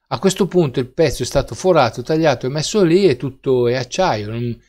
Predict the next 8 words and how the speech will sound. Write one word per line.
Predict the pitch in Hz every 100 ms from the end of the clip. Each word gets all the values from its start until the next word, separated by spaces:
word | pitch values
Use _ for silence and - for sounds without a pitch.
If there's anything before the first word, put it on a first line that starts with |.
| _ _
questo | - - 147
acciaio | - 185 156 120 127 131
tende, | - 143 131 120 127 139
acciaio | 113 - 131 117 110 110 113
è | 107
ferraccio, | - 117 135 123 98 - 113
eh, | 113
ferraccio, | - 117 139 - 113